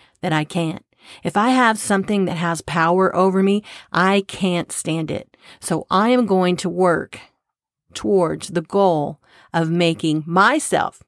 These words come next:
have all the power over that thing. You know, so you can only imagine how excited I was when I found out that every born-again person has the right to take authority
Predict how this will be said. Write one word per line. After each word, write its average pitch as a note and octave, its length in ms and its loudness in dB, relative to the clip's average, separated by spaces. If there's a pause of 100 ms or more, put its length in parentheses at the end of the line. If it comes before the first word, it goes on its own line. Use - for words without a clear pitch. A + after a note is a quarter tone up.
(120)
have D#3+ 340 0
all D#3 240 4
the E3+ 100 -6
power D#3 500 -2 (140)
over D3+ 280 -2
that D#3+ 400 -2
thing. C3+ 340 -8 (800)
You A3+ 100 0
know, C#4 100 4
so C#4 140 -2
you C4 160 2
can G4 180 0
only F#4+ 260 4
imagine F3+ 680 0
how D#3 340 -2
excited F#3 680 -2 (260)
I F#3+ 220 2
was F#3+ 460 2 (220)
when F3 160 0
I D#3+ 80 0
found F3 400 0
out D#3+ 340 -4 (280)
that - 260 -2
every G3 420 2
born-again F3+ 640 0
person F3 460 -4
has F#3+ 480 0
the C4 140 2
right F3+ 520 0
to F3 120 -8
take F#3+ 240 -2
authority F#3+ 680 0